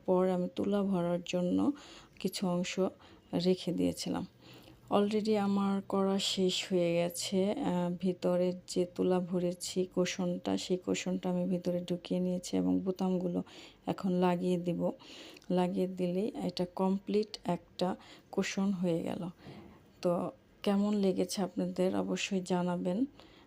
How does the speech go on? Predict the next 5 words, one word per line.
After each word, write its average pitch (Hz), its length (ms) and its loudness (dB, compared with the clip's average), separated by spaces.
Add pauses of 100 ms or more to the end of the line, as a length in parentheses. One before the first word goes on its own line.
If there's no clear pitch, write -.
(120)
আহ, 175 280 0
ইয়াম্মি 190 520 4
একটা 175 500 0
কুশন 180 580 0 (680)
কাভার। 175 400 2